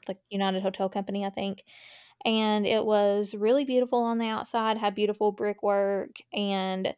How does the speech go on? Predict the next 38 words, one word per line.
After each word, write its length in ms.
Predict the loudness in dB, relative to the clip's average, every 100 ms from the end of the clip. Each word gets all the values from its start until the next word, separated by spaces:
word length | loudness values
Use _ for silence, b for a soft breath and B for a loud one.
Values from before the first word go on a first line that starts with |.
| b b b _
the 60 | 2
hotel 360 | 2 4 2
was 180 | 2 0
built 340 | 2 4 2
during 280 | 0 -2 0
this 180 | -2 -4
construction 720 | -8 -10 -2 -2 0 -2 0
boom 720 | 0 0 2 0 0 0 -2 -6 B _ _ _ -10 -10 -12 _ _ _
in 160 | 0 2
the 140 | 2
area, 360 | 2 2 2 4
and 220 | 4 2
there 80 | 0
was, 160 | -2
like, 140 | -4 -2
Main 220 | 0 -2
Street 260 | -4 -8 -4
Theater 340 | 0 2 4
was 140 | 2 2
built, 400 | 2 4 2 2
Midland 380 | 0 0 -2 0
Theater 320 | 0 0 0
was 160 | -2
built, 600 | -2 2 4 4 4 0 -8 b b b b b
and 280 | 0 2 0
the 60 |
Kansas 340 | 0 -2 -2 -2
City 220 | -2 -2
Power 360 | -2 -2 0 0
and 120 | -2
Light 200 | -4 -4
Building 280 | -6 -6 -6
was 160 | -6
built. 300 | -6 -8 -8 -4
So 200 | 0 4
all 260 | 6 6
of 120 | 2
these 480 | 0 -2 -2 -6 -10